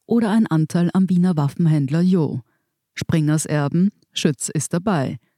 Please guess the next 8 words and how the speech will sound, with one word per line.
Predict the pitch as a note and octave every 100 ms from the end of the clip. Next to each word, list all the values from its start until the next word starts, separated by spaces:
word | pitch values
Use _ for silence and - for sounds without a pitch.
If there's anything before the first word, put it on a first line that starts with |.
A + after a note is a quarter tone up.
| _ _ _ _
Hingeneigt | A#3+ C#4+ A3 E3+ D3 - -
fühlt | B3
er | A#3+
sich | A#3+ -
offenbar | G3 - G3 G3+
auch | F#3 F3+
zur | - G#3+
Sicherheitsbranche. | - G#3+ A3+ E3 C#3 - D#3+ D3 - -